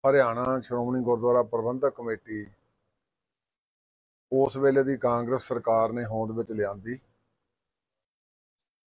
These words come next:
ਜਿਹਦੇ ਬਾਬਤ ਇਹਨੇ ਨਵਾਂ ਐਕਟ, ਐਕਟ ਵੀ introduce ਕੀਤਾ ਔਰ ਜਿਹਦਾ ਪਿਛਲੇ ਸਮੇਂ ਦੌਰਾਨ ਸੁਪਰੀਮ ਕੋਰਟ ਚੋਂ ਫੈਸਲਾ ਵੀ ਹੋਇਆ।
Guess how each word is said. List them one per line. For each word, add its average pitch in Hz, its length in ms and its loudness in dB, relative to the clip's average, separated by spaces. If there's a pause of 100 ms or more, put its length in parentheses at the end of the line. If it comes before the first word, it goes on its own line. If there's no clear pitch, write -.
(280)
ਜਿਹਦੇ 143 280 4
ਬਾਬਤ 127 380 4 (1500)
ਇਹਨੇ 151 200 2
ਨਵਾਂ 131 360 4
ਐਕਟ, - 400 -4
ਐਕਟ 123 280 0
ਵੀ 131 220 2
introduce 120 520 -2
ਕੀਤਾ 104 480 -4 (2000)
ਔਰ 131 200 6
ਜਿਹਦਾ 147 520 6 (840)
ਪਿਛਲੇ 143 320 4
ਸਮੇਂ 131 320 0
ਦੌਰਾਨ 120 420 0
ਸੁਪਰੀਮ 127 460 -4
ਕੋਰਟ 120 260 0
ਚੋਂ 120 120 -6
ਫੈਸਲਾ 113 400 -2
ਵੀ 104 120 -8
ਹੋਇਆ। 98 220 -8